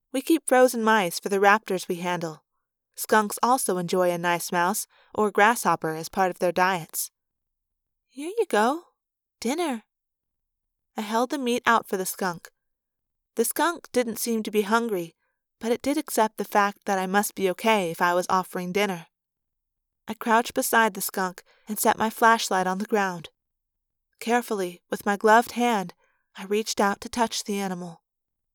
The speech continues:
It was shaking, shivering, and at that very moment I could see why.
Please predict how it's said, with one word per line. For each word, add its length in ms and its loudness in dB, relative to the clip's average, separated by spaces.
It 80 -12
was 120 -6
shaking, 560 -2
shivering, 640 -4
and 120 -8
at 100 -12
that 260 -4
very 220 -2
moment 440 -2
I 80 -10
could 180 -10
see 200 -8
why. 480 -2